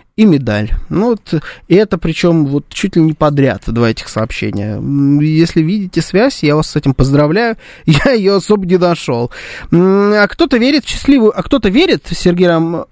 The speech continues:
Сергей Помидоров пишет, кто-то верит в счастливую оккупированную Украину в случае нашей победы. Разве су-, существуют такие славянские мужчины, которые простят смерть своих детей, жён и братьев?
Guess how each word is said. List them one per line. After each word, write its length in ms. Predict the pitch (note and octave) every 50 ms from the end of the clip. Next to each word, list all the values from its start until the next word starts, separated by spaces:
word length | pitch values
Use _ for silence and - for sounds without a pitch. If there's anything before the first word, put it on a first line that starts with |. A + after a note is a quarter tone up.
| _ _
Сергей 420 | - - - F3 E3 E3 A3+ A#3+ A3
Помидоров 500 | - F#3 F#3 F3+ D#3+ C#3+ A#2+ A#2 - -
пишет, 240 | C#3 C3 - -
кто-то 280 | - - C4+ B3+ - A#3+
верит 260 | B3 D#4+ F4 D#4+ -
в 20 | -
счастливую 460 | - - - - G#3+ A#3+ A3+ G3+ E3+
оккупированную 560 | D3+ - E3+ - G3+ F#3+ E3 D3+ C#3+ D3 D3
Украину 380 | C3+ - - E3+ A3+ C4+ B3 F3
в 60 | -
случае 340 | - F3 F3 E3+ - F3 D#3
нашей 260 | E3 F3+ - - D#3
победы. 440 | - D#3 D3 C#3 A#2+ G#2 F#2+ D#2+ - - - - - - - -
Разве 280 | C#3+ E3 G3 G3 F#3+
су-, 220 | F#3 - - G#3 F#3+
существуют 560 | - - - G#3+ F#3 - - - D#4+ E4+ -
такие 260 | - F#3 - G#3 F#3
славянские 560 | - - F#3 F#3 F#3+ F#3+ F3 - - - D#3
мужчины, 420 | C#3+ D3 C#3+ - - B3+ C#4 B3 E3+
которые 420 | - - C#3 - F3+ F3+ E3 D#3
простят 580 | - D3+ D3+ D3 - - - F3+ F3 F3+ F3 -
смерть 340 | - - D#3 D#3+ D#3+ D#3+ -
своих 320 | - D3+ D3 D3 D3 C#3+
детей, 400 | D3 C#3+ C#3+ - G3 G#3 G#3+ G3+
жён 320 | D#3 D3+ D#3 F3 F3+ E3+ - -
и 80 | F3+
братьев? 420 | D3+ D3 D#3+ D#3 C#3 - - B2+